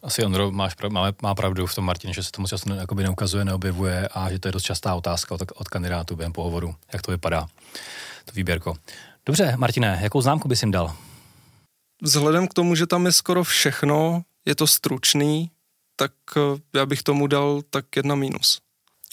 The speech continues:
Speaker 1: A to mínus je kvůli čemu?
Speaker 2: Chybějící plat a možná bych víc klidně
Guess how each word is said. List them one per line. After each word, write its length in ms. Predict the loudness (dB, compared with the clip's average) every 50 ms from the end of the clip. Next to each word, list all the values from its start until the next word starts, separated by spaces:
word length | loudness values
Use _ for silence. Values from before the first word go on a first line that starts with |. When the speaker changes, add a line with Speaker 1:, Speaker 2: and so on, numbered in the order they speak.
| -10 -4
Speaker 1:
A 200 | -2 0 0 0
to 120 | 0 0
mínus 260 | 0 0 0 0 0
je 60 | -2 -2
kvůli 160 | -2 -2 -2
čemu? 260 | 0 0 -2 -2 -2 -6 _ _ _ _ _ _ _ _ _ _ _ _ _ _ _
Speaker 2:
Chybějící 560 | -2 0 2 4 4 4 4 4 2 2 0 0
plat 380 | 2 2 2 4 2 2 -2 -4 -4
a 420 | 0 2 2 2 2 2 2 0 -2 -4 -6 -10 -12 -16 -18 _ _ _
možná 500 | -2 2 2 4 4 4 4 4 4 2
bych 440 | 2 0 -2 -2 -2 -6 -10 -10 -12 -12 -12
víc 280 | -2 0 0 2 2 2
klidně 400 | 2 2 2 2 4 4 4 2